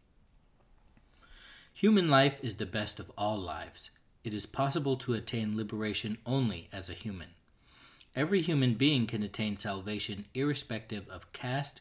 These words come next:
creed, or color. By virtuous deeds one can gain a life in heaven where all sorts of pleasures and happiness exist. When heavenly beings walk, <clears throat> their feet do not touch the ground.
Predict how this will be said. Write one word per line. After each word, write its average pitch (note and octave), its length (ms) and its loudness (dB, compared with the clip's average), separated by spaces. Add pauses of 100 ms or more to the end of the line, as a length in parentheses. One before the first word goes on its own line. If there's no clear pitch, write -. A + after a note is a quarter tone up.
(120)
creed, B2 540 0
or F#2 140 -10
color. F2 420 -8 (720)
By G2+ 200 -2
virtuous D#3 560 2
deeds G#2+ 420 -2
one G#2 160 -4
can G2+ 220 -6
gain G2+ 220 -4
a G2 60 -8
life G2+ 320 -6
in G2 120 -6
heaven G2 460 -4 (120)
where F#2+ 220 -14
all C3 200 2
sorts A#2 320 -4
of G#2 160 -10
pleasures G#2 440 -4
and D#2 140 -14
happiness G#2 600 -6
exist. - 580 -8 (960)
When G#2 140 -2
heavenly C3 460 2
beings A2 420 0
walk, C3 340 0 (200)
<clears throat> - 0 - (200)
their A#2+ 180 0
feet F3+ 280 -2
do A2+ 100 0
not G#2 240 -4
touch - 240 -4
the F2 80 -12
ground. F#2+ 360 -4